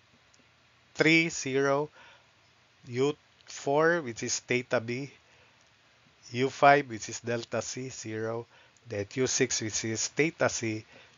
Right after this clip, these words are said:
negative one oh one point nine forty, and the fixed end forces, F B C is equal to forty-three point zero three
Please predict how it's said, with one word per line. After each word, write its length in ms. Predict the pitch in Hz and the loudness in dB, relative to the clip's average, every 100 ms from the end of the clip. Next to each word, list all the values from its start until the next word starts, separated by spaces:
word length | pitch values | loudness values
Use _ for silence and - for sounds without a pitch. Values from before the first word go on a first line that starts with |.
| - | -10
negative 340 | 117 117 120 117 | -2 -2 -2 -2
one 200 | 117 120 | -2 -2
oh 300 | 113 113 113 | -6 -4 0
one 320 | 110 107 101 101 - | 0 -2 -6 -18 -10
point 360 | 117 110 110 110 | -6 -4 -6 -6
nine 180 | 107 107 | -6 -4
forty, 540 | - 113 113 147 131 | -4 -4 -2 2 2
and 180 | 107 104 | 0 -4
the 80 | 104 | -4
fixed 240 | 135 - | -2 2
end 140 | 135 123 | 2 2
forces, 560 | 131 131 - 143 - - - - - - | 2 2 2 0 -2 -12 -18 -18 -20 4
F 220 | 139 143 - | 8 8 6
B 220 | 127 139 | -2 0
C 460 | - 147 143 135 - _ _ _ _ - | 0 -2 -2 -4 -10 _ _ _ _ -6
is 720 | 131 123 123 123 - - - - _ _ _ _ _ _ - | 2 4 4 0 -2 -4 -8 -12 _ _ _ _ _ _ -12
equal 520 | 131 - - 131 127 120 - | -10 -6 4 6 6 2 -4
to 180 | 123 117 | -6 -4
forty-three 640 | - 131 - 131 131 135 | -6 -6 -4 -4 -2 -4
point 280 | 127 123 120 | -2 -4 -2
zero 360 | - 120 120 117 | -4 -4 -4 -6
three 260 | - 110 | -6 -6